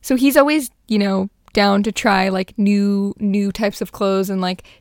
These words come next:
different countries we go to. So that's always fun. But, um, yeah, sometimes I'm like, "Okay, we need to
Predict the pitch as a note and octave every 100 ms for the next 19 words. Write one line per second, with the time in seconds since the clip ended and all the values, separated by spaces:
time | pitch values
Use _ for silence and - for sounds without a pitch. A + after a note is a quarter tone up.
0 | - G#3 G3 - G#3 G#3+ G3+ G3 F#3+ F#3
1 | F#3 - G3 G3 F#3+ F#3+ G3 - F3+ F#3+
2 | - - - - A#3 G#3 - G#3 G3 F#3+
3 | F#3 - G#3+ F#3+ - G#3 A3 G#3+ A3 G#3+
4 | G3+ F3+ F3+ - - F#3 F#3+ F#3 F#3 G3